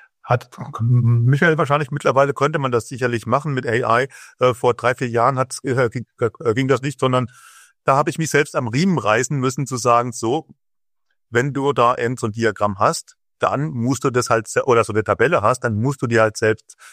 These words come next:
setzen." Aber es gibt halt, äh, online, äh, zur Ver-, äh, zur Verfügung beispielsweise, dass man dann schon,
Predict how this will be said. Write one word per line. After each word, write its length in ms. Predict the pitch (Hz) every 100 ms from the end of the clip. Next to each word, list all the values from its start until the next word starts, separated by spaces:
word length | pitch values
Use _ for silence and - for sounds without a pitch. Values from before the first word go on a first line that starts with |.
| _
setzen." 440 | - 113 - 147 139
Aber 140 | 117
es 120 | -
gibt 220 | 147 - 127
halt, 200 | 120 - - - - -
äh, 160 | 110 -
online, 500 | 120 139 127 123 123 - _ _ _
äh, 180 | - 110
zur 140 | - 113
Ver-, 380 | 110 107 131 117
äh, 160 | 110
zur 160 | - 107
Verfügung 340 | 104 117 123
beispielsweise, 720 | 104 110 - 113 - 104 107
dass 200 | 110 110
man 140 | 113 107
dann 200 | 107 107
schon, 420 | - 104 117